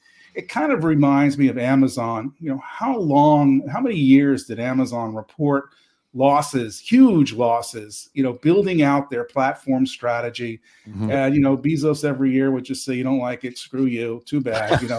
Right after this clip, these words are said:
Speaker 1: we're moving on."
Speaker 2: <laughs>
Speaker 1: You know, he had his vision. And I can't help but wonder, and, and I don't know that, you know, it's the similar story, but it just kind of evokes the same thing. It's like, Klarna's got its strategy. It's building out this ecosystem. It's going global. And I think,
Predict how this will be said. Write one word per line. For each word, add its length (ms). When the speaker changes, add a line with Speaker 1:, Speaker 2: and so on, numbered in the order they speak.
Speaker 1:
we're 120
moving 320
on." 300
Speaker 2:
<laughs> 40
Speaker 1:
You 100
know, 180
he 140
had 240
his 140
vision. 440
And 120
I 160
can't 360
help 220
but 140
wonder, 380
and, 220
and 100
I 100
don't 100
know 260
that, 260
you 120
know, 120
it's 120
the 100
similar 340
story, 380
but 140
it 120
just 240
kind 180
of 100
evokes 480
the 80
same 380
thing. 320
It's 140
like, 200
Klarna's 420
got 240
its 140
strategy. 580
It's 120
building 400
out 220
this 180
ecosystem. 800
It's 140
going 340
global. 560
And 100
I 140
think, 300